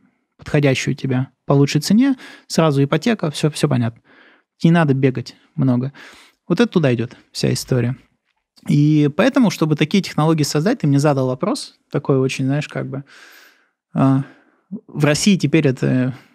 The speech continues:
почти, знаешь, как бы, почти харазмент <laughs> с таким вопросом, типа, а, на инвесторские деньги делаете или там на свои, да? А, я тебе говорил, что невозможно построить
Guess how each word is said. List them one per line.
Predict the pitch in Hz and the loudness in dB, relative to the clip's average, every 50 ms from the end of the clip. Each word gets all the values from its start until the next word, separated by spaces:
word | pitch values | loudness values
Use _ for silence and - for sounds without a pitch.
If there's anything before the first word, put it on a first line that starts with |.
| _ - | _ -8
почти, | - 143 - - - 135 | -6 -6 -4 -4 -2 0
знаешь, | 131 135 143 139 | 0 0 0 0
как | - - 139 135 | -2 -6 -6 -4
бы, | 131 131 135 - - - _ _ _ _ _ _ _ _ _ - | -2 -2 -2 -4 -6 -16 _ _ _ _ _ _ _ _ _ -2
почти | - - - - | -2 0 0 0
харазмент | - - 165 156 156 151 135 127 123 139 - - - - - - | 0 0 2 2 2 2 2 2 0 0 -2 -2 -2 -2 2 2
<laughs> | 170 135 - - | 2 2 2 0
с | 160 - | -2 0
таким | - 151 143 - - 143 131 | 0 -2 0 0 0 2 2
вопросом, | 135 139 147 147 143 139 - 135 127 | 0 0 0 0 0 0 0 -2 -2
типа, | 123 - 135 - - 127 139 - - - - - - - - - _ - | -2 -4 -4 -2 -2 -2 -2 -4 -10 -16 -16 -18 -18 -20 -20 -16 _ -4
а, | 127 127 123 123 | -2 0 0 2
на | 131 143 143 | 4 4 4
инвесторские | 151 175 247 233 - 233 - - - 165 | 4 2 0 0 -2 -4 -4 0 0 2
деньги | 143 147 135 131 123 | 2 4 4 4 2
делаете | 123 127 131 123 123 117 110 123 135 - 139 | 2 0 0 2 2 0 -2 -2 -4 -4 -4
или | 127 127 131 | -2 -2 -2
там | 123 - 123 120 127 | 0 0 0 2 2
на | 131 | 0
свои, | - - - 147 135 123 117 127 - _ _ - | -2 -2 -4 -2 -2 -2 -4 -6 -8 _ _ -4
да? | 147 - 143 165 190 - - - - - - - _ _ _ - | -2 0 0 0 -2 -4 -10 -20 -20 -20 -20 -20 _ _ _ -4
А, | - 127 127 127 127 127 127 131 135 135 135 139 139 - | -2 0 2 2 2 0 0 0 0 0 0 -2 -2 -2
я | - 147 151 165 180 | -2 0 0 0 0
тебе | - 175 151 147 | 0 0 0 2
говорил, | 151 147 151 151 165 170 165 | 2 2 2 4 2 2 0
что | - - - 139 135 135 131 | -2 -4 -2 -2 0 2 2
невозможно | 135 147 147 151 160 165 185 185 165 143 131 127 120 | 2 2 2 2 2 2 2 2 2 0 0 -2 -2
построить | - 120 - - - 151 147 131 123 - - | -4 -6 -4 -2 0 0 2 0 0 -4 -6